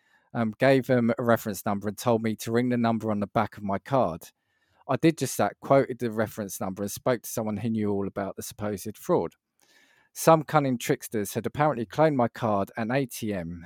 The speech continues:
I had used and then treated themselves to a few things in an Apple store. But something didn't ring true about the whole thing. Why would someone with a stolen bank card only spend four hundred pounds in Apple store for starters?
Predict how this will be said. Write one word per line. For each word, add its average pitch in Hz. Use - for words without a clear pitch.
I 101
had 98
used 95
and 113
then 110
treated 104
themselves 107
to 110
a 98
few 104
things 98
in 98
an 113
Apple 143
store. 76
But 127
something 170
didn't 135
ring 123
true 160
about 117
the 104
whole 107
thing. 95
Why 143
would 165
someone 131
with 113
a 107
stolen 110
bank 110
card 95
only 117
spend 98
four 98
hundred 101
pounds 98
in 104
Apple 131
store 87
for -
starters? 82